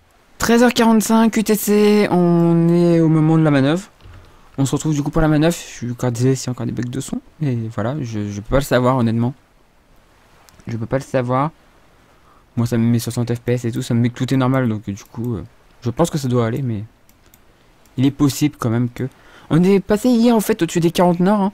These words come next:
On est par quarante-deux degrés nord. On est en train d'arriver bientôt à la latitude des Sables d'Olonne. Euh, pas, pas de la, des Sables d'Olonne, mais de notre waypoint. Par contre, les Sables d'Olonne sont par quarante-six nord.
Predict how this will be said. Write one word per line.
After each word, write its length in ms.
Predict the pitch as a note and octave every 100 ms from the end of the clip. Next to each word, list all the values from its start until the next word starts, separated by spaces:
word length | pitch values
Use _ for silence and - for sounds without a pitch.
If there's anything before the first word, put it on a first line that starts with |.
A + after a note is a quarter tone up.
| -
On 120 | C#3+
est 60 | D#3
par 120 | D#3+
quarante-deux 320 | - E3 E3+
degrés 260 | E3+ D#3+ E3+
nord. 200 | D#3+ G3 - _ _ _ _ _ -
On 60 | C3+
est 20 |
en 60 | D3+
train 140 | F3+
d'arriver 380 | E3+ F3 E3+ F3+
bientôt 480 | C#3 F3 G3 G3+ G3+
à 100 | F3+
la 280 | D#3 D3
latitude 600 | D3 E3 G3+ G3 - F3 C3+
des 120 | D#3
Sables 220 | D3+ D3
d'Olonne. 340 | C#3 F3+ G3 A#2+ _ _ _ - -
Euh, 100 | D3+
pas, 280 | C#3+ E3+ D#3+
pas 160 | E3+
de 60 | D3+
la, 40 |
des 160 | D3+ C#3+
Sables 160 | D#3 C#3+
d'Olonne, 200 | E3+ F3
mais 100 | C#3+
de 180 | B2
notre 220 | C#3+ C#3+ C3
waypoint. 460 | D3 C#3 D#3+ F#3+ G3 - - - - -
Par 120 | - C#3+
contre, 100 | E3
les 60 |
Sables 200 | D3+ D3
d'Olonne 200 | C3+ D#3+
sont 100 | D3+
par 140 | C3 C3
quarante-six 420 | C3 C3+ - -
nord. 140 | G2